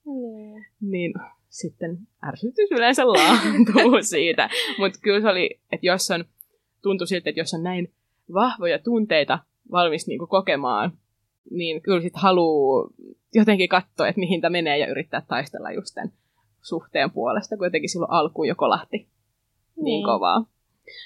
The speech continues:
Speaker 2: Mut joo, sit tästä Dubai-jutusta selvittiin oikein hyvin, että olihan siinä paljon ikävää ja tällaista, mutta oli kyllä kiva käydä siellä käymässä. No, siitä sit oltiin vielä reilu vuosi etäsuhteessa tätä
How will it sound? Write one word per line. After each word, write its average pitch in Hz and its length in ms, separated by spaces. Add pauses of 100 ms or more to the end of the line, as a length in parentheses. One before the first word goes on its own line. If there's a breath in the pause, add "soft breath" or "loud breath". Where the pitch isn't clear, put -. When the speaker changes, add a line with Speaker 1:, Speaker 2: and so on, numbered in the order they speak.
(320 loud breath)
Speaker 2:
Mut 480 160
joo, 285 280
sit - 120
tästä 240 240
Dubai-jutusta 175 840 (120)
selvittiin 165 600
oikein 139 400 (420)
hyvin, 247 340
että 226 140
olihan 160 240
siinä - 200
paljon 98 300
ikävää 269 540
ja 254 160 (200)
tällaista, 220 480
mutta 220 320
oli 165 140
kyllä 131 240
kiva - 220
käydä - 240
siellä - 280
käymässä. 330 600 (720 loud breath)
No, 302 260
siitä 240 320
sit 220 180
oltiin 170 360
vielä 143 380 (1120)
reilu 165 420
vuosi - 460 (160)
etäsuhteessa 214 920
tätä 170 260